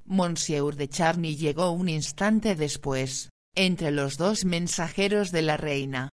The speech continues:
la cual pudo entonces examinarle con mejor atención que la que le había concedido la víspera. Era un joven de unos veintiocho años, esbelto y delgado.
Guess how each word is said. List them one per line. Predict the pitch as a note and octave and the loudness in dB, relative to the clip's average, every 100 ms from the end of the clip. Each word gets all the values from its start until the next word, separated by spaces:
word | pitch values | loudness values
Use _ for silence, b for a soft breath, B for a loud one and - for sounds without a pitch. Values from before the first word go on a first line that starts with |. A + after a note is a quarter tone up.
| _ - | _ -4
la | F#3 F3 | 0 0
cual | E3 E3+ F#3 G3+ | 0 0 2 0
pudo | - A3 F#3+ E3+ | 0 0 2 0
entonces | D#3+ D#3 G3+ A3+ A3 A3+ F#3+ | -2 0 0 0 -2 -2 -2
examinarle | - - D#3+ D3 D3+ F3 F3+ F3+ | -2 2 2 0 -2 0 0 0
con | F3 E3+ E3 | 0 0 0
mejor | C#3 - E3+ | -2 0 0
atención | D#3 D3 C3 C3 C3 F#3+ G#3 | 2 0 -4 -4 0 2 2
que | G3 F3+ | 0 0
la | D#3+ D3+ | 0 0
que | F#3+ E3+ | 0 2
le | D#3+ D3+ | 4 2
había | D#3 G3 E3+ D#3 | 2 2 0 -2
concedido | D3+ C#3 D3 C3 G3 F#3 D#3 | -2 -2 -4 0 2 2 2
la | D3+ | 2
víspera. | C#3+ C#3+ - C#3 C3 B2 - - | 2 0 -2 -2 -2 -4 -10 -2
Era | G3 G3 E3+ | 2 4 2
un | F#3 F#3+ | 2 0
joven | - F#3 G3 G3 | 0 2 2 2
de | D#3 D3 | 2 2
unos | F3+ F#3+ F3+ | 2 2 0
veintiocho | F3+ E3 - D3+ F3 F#3+ F#3 D3+ | 0 -2 -2 0 2 2 0 2
años, | C#3 C#3 C3 C3 - _ _ | 2 0 -2 -2 -6 _ _
esbelto | G#3 G3+ F3 G3+ G3 G3+ G3 | 0 2 2 -2 -2 0 0
y | F3 | 2
delgado. | D3+ C3 C3+ C3 C3 | 0 -2 -2 -2 -4